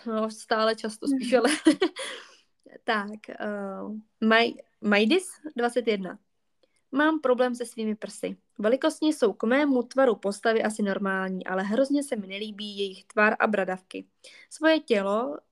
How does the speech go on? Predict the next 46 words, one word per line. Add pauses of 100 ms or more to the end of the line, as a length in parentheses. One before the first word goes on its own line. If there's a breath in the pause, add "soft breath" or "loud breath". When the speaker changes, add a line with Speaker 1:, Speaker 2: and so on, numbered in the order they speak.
Speaker 1:
se
mi
daří
milovat,
ale
prsa
ne
a
ne
stoprocentně
přijmout. (420 loud breath)
Přítelovi
se
líbí,
nevidí
na
nich
nic (340 loud breath)
nenormálního
nebo
hůř
ošklivého,
ale
já
k
tomu
ještě
musím
dojít. (400 soft breath)
Hold, (200)
asi
nikdy
nebudu
mít
pevná
a
krásná
prsa
tak,
jak
člověk
zná
z
internetu
a
podobně,